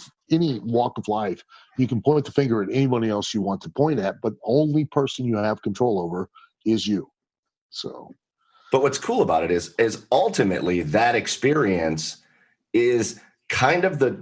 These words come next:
Speaker 2: it, it's what sounds like it's kind of the driving factor behind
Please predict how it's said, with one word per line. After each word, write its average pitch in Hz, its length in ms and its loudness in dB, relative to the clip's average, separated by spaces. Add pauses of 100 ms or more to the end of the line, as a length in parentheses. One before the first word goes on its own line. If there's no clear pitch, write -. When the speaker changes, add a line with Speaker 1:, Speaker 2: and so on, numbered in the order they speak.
Speaker 2:
it, 117 160 0
it's 113 180 0
what 135 140 2
sounds 147 380 2
like 98 140 0
it's 98 140 -4
kind 165 380 0
of 156 120 -2
the 110 80 2
driving 104 560 2
factor 107 480 0
behind 104 1200 0